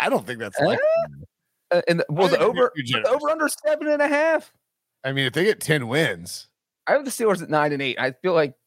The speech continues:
Speaker 2: th-, th-, I'm comfortable with it. Like, I think they're gonna hit the
Speaker 1: Yeah.
Speaker 2: over.
Speaker 1: Yeah,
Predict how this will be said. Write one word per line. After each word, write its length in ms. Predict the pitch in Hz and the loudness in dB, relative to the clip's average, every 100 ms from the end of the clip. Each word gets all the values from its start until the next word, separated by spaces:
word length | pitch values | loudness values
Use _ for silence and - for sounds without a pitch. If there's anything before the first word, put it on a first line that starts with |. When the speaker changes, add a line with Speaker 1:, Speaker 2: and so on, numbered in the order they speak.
| _ _ - | _ _ -20
Speaker 2:
th-, 100 | - - | -18 -14
th-, 100 | - _ - | -14 _ -2
I'm 140 | 135 | -2
comfortable 400 | 127 139 131 127 | 0 -2 -2 -12
with 140 | - - | -14 -4
it. 60 | 139 | 0
Like, 180 | 143 _ _ | 0 _ _
I 140 | - 214 | -2 -2
think 220 | 302 262 | -2 -2
they're 80 | 226 | 0
gonna 100 | 151 | 2
hit 60 | 147 | 4
the 60 | |
Speaker 1:
Yeah. 80 | 143 | 2
Speaker 2:
over. 260 | 120 - _ _ _ _ _ _ _ | -2 -10 _ _ _ _ _ _ _
Speaker 1:
Yeah, 320 | 127 127 120 | 0 4 4